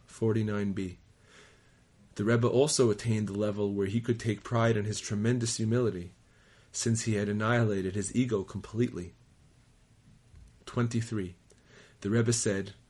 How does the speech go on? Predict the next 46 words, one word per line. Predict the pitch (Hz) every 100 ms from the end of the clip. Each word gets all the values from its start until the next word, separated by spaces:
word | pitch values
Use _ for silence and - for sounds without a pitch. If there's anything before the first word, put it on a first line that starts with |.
| -
"I |
have | 113 117
banished | 110 113 117 117 -
pride | 127 113 107
from | 117 110 104
every | 123 131 139
part | 139 117 104
of | 98
my | 98
body." | 90 92 90 90 92 _ _ _ - - - - _ _ _
There | 120 117
are | 113
some | - 143
people | 131 135 120 117
who | 107
are | 101
humble, | 98 131 117 95 92
but | 104
still | - - 127
have | 123
a | 110
trace | - 120 120 117
of | 107 -
pride | 127 113 98
in | 92
their | 95
hearts. | 90 113 92 - - - - - - - - - -
Others | 127 135 117
have | 117 101
discarded | 98 - 117 101 98 92
all | 123 143
vanity | 117 104 98 95
from | 92 101 95
their | 90
bodies, | 101 110 95 90 -
but | - -
still | - 120
have | 120 101
a |
vestige | 92 117 120 98 95
in | 98
an | 98
arm | - 110 120 101
or | 95
a | 95
leg. | 113 113 95